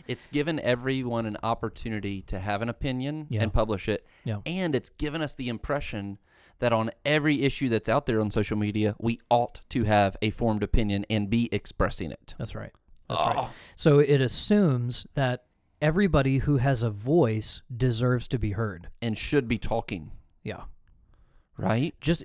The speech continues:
Speaker 2: just because you have the right to speak doesn't mean you have the right to be heard.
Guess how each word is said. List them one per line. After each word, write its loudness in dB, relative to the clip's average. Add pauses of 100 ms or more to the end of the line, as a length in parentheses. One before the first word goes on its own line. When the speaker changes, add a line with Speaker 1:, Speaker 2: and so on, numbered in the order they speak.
Speaker 2:
just 4
because 6
you 6
have 6
the 0
right 2
to -6
speak -2
doesn't -2
mean 0
you 0
have 0
the -4
right -4
to -8
be -8
heard. -10